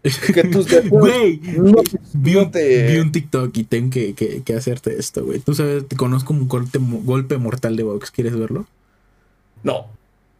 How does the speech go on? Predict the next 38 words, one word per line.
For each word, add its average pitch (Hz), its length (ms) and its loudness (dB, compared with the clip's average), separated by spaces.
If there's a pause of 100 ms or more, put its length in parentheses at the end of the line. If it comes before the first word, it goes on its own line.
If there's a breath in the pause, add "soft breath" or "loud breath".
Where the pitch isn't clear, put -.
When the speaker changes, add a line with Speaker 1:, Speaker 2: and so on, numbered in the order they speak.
(680)
Speaker 2:
Bueno, 113 320 -4
prosigamos 156 520 -2
con 143 80 -4
la 123 60 -2
Speaker 1:
Ah, - 20 -2
Speaker 2:
historia. 113 380 -4
Speaker 1:
ok, - 120 -12 (160)
ok. - 140 -8 (140)
Entonces, 302 480 0
Speaker 2:
Se - 140 -4
van 156 120 0
a 180 60 -2
quedar 147 200 -2
con 165 120 0
la 135 60 0
Speaker 1:
eh, 120 40 0
Speaker 2:
duda, 123 240 -2
culeros. 107 460 -6 (600)
Speaker 1:
segundo, 214 600 4
segundo 202 320 0
de 233 80 2
secundaria. 170 560 -2 (500 soft breath)
Mm... 165 760 -12 (1200)
ah, - 240 -12
verga. 202 280 2
Sí, 247 300 0 (140 loud breath)
segundo 226 300 4
de 254 40 0
secundaria. 208 440 2
Sí - 220 -2
lo 285 120 2
pasé 220 240 0
con 208 180 4
alguien. 214 340 -4 (220)
Sí, 190 200 -4
sí 214 120 -6
estuvimos 202 540 0
juntos. 196 600 -4